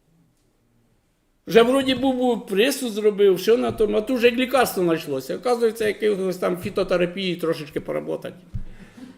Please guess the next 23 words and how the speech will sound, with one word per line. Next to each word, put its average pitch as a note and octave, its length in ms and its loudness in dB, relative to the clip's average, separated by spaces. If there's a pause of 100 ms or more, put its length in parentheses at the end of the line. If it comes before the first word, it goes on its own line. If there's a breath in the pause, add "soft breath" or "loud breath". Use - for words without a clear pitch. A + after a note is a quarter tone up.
(920)
Листочка E3+ 480 -2
приложили, E3+ 580 0
знайок E3 340 0
підтягнули, D3+ 640 -4 (200)
вроді D#3 320 -6
ці D#3+ 160 -10
на D#3 120 -2
третій D#3+ 320 -2
день D#3 280 2
у C3 40 -6
храм D#3+ 240 -6
пішов. - 260 -14 (1700)
І - 60 -14
дав F3 200 4
Бог F3 160 2
життя, F3 400 -2 (160)
дав C#3 180 0
Бог D#3+ 200 -4
лікарство. - 400 -10 (1080)
Но F#3+ 140 2
спочатку G3+ 400 2
треба F#3 280 2
було E3 440 -2